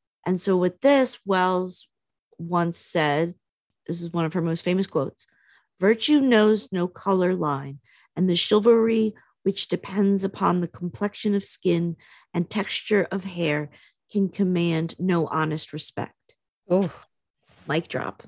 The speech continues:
Speaker 2: Golly. I mean, they are not concise, but boy, do they know how to drop some <laughs> knowledge.
Speaker 1: <laughs> Yeah.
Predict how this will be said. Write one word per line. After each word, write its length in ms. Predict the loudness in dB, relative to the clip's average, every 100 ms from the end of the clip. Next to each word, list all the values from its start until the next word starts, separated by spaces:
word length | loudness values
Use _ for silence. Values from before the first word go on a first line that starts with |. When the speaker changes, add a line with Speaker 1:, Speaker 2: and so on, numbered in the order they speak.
| _ _ _ _ _ -16
Speaker 2:
Golly. 760 | -10 -8 -8 -8 -10 -12 -14
I 40 | -14
mean, 240 | -10 -6
they 200 | -2 -2
are 200 | -2 -6 -4
not 280 | -4 -4
concise, 480 | -4 -6 -2 -2 -4 -6
but 160 | -10 -10 -10
boy, 260 | -6 -6
do 120 | -6 -8
they 160 | -6
know 180 | -6 -4
how 120 | -6
to 100 | -8
drop 640 | -10 -10 -6 -4 -4 -6
some 240 | -8 -8 -8
<laughs> 60 |
knowledge. 720 | -8 -6 -4 -4 -6 -10 -4 -2
Speaker 1:
<laughs> 40 | 0 2 2 2 -2 -4 -6
Yeah. 280 | 0 0